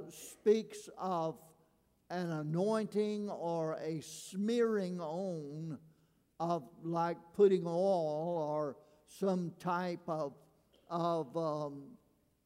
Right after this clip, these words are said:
uh, balsam. What, it's not, uh, I can't think of what it is, but it,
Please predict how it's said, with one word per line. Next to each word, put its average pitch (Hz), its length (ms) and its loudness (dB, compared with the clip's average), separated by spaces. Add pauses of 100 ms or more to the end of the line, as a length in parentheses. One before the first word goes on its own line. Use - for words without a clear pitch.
(240)
uh, 135 380 -8
balsam. 160 1040 -4
What, 156 360 -4
it's 143 200 -12
not, 170 220 -6 (380)
uh, 143 220 -10
I 151 120 -8
can't 156 360 -10
think 147 240 -8
of 147 160 -8
what 143 160 -6
it 147 140 -10
is, 147 160 -6
but 165 200 0
it, 156 140 -6